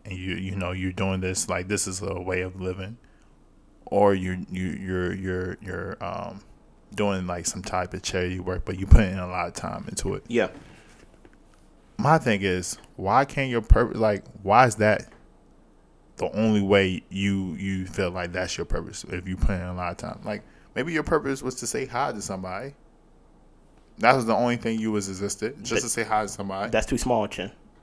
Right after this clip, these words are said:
Speaker 1: But you don't know that. Maybe that person was gonna commit suicide. I mean, you might not have known.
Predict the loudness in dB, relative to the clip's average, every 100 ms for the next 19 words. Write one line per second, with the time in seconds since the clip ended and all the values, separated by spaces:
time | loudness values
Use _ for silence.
0 | -20 _ -8 -6 -4 -4 -4 -6 -8 -16
1 | -8 -2 -2 -2 -4 -6 -8 -6 -6 -6
2 | -6 -4 -4 -4 -10 -14 -20 -20 -20 -20
3 | -20 -20 _ -20 -20 -8 -2 0 0 0
4 | 0 0 0 -2 -4 -6 -8 -8